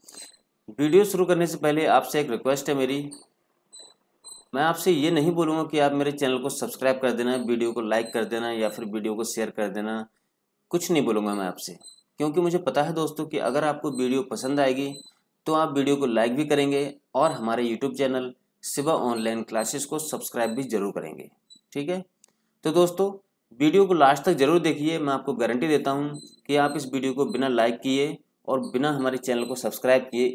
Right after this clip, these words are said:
इस चैनल से जा नहीं पाएंगे, ठीक है। तो चलिए दोस्तों स्टार्ट करते हैं आज की वीडियो। तो इस समय हम हैं ऑफिशियल वेबसाइट पर टेरिटोरियल आर्मी की,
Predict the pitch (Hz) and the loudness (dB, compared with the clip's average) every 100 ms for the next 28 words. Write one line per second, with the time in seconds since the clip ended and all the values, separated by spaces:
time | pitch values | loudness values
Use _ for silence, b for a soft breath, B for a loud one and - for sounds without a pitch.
0 | - 143 131 113 110 139 113 104 101 - | -2 -6 -4 -2 -2 -6 -2 -2 -2 -6
1 | 76 78 71 _ _ - 139 143 - - | -12 -12 -18 _ _ -16 -12 -8 -10 -12
2 | - _ _ _ _ _ _ _ - 160 | -20 _ _ _ _ _ _ _ -10 -2
3 | 156 170 180 165 165 160 - - - - | 4 6 8 6 2 -4 -6 -12 -4 2
4 | 151 147 123 127 120 117 95 127 113 95 | 2 2 -2 0 -4 -4 -4 -6 -6 -6
5 | 85 80 - _ - _ _ _ _ _ | -6 -10 -12 _ -20 _ _ _ _ _
6 | - - _ 135 - 156 196 202 180 180 | -20 -20 _ -4 -2 0 4 4 4 4
7 | 175 180 - 117 151 147 165 156 151 147 | 2 0 0 -2 -2 -4 -2 -2 0 0
8 | 139 - 147 135 123 127 135 135 - 110 | 0 -2 -2 0 0 0 -2 0 2 2
9 | 123 135 143 143 | 2 -2 -4 -8